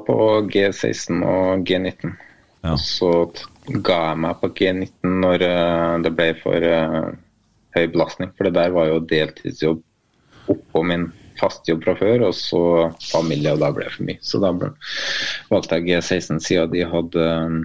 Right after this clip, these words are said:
Speaker 1: litt senere treningstid enn G nitten.
Speaker 2: Ja.
Speaker 1: Men, eh,
Speaker 2: Eh, hvordan er det å være i Sandefjord og være Rosenborg-supporter? Har du vært på Sandefjord-kamp med Rosenborg-skjerf og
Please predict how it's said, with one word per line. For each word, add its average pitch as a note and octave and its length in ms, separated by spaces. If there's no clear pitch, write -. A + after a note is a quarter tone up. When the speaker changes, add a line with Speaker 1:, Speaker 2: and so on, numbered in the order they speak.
Speaker 1:
litt F2 200
senere E2+ 460
treningstid - 640
enn E2+ 180
G E2+ 140
nitten. F2+ 360
Speaker 2:
Ja. D2+ 160
Speaker 1:
Men, G1+ 220
eh, G1+ 240
Speaker 2:
Eh, D#2 320
hvordan E2+ 400
er A2 80
det E2+ 160
å E2 140
være D#2+ 240
i - 20
Sandefjord C#2+ 600
og D2 80
være D2+ 160
Rosenborg-supporter? C#2 1080
Har F#2 140
du D#2 80
vært D2+ 220
på D#2 80
Sandefjord-kamp C2+ 760
med C#2+ 180
Rosenborg-skjerf C2+ 640
og C#2 220